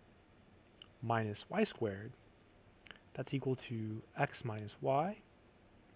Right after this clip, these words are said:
times x plus y. So our goal is to write it as x squared minus y squared. So the eighty-one can be written as nine squared minus,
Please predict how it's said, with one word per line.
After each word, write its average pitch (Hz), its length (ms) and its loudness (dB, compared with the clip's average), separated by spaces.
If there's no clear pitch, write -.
times 226 500 0
x 131 200 4
plus - 340 -2
y. 117 160 -8
So 139 140 0
our 127 140 4
goal 165 500 12
is 131 120 -4
to 127 100 0
write 135 200 10
it 131 80 4
as 113 420 2
x 110 180 0
squared 117 340 2
minus 104 320 -6
y - 100 -16
squared. - 320 -16
So - 120 -2
the 160 140 6
eighty-one 180 680 10
can 127 140 4
be 123 120 6
written 120 640 4
as 113 380 -2
nine 104 320 -2
squared 113 440 -2
minus, 165 460 8